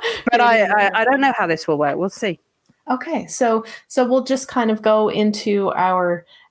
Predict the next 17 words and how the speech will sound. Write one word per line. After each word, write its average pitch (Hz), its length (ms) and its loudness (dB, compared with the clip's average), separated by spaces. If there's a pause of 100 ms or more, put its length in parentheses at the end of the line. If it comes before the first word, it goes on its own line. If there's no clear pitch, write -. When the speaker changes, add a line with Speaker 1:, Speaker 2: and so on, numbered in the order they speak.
Speaker 2:
our 196 220 2
space. 185 520 -2
My 165 140 -2
intent 170 460 -6
is 180 120 -8
to 175 120 -8
send 175 260 -4
Reiki 170 340 -6
to - 140 -12
you. 196 440 -2
You're 175 240 -4
gonna 170 140 -6
be 180 120 -8
sending 170 340 -6
Reiki 165 360 -6
to - 120 -14
me. 185 360 -6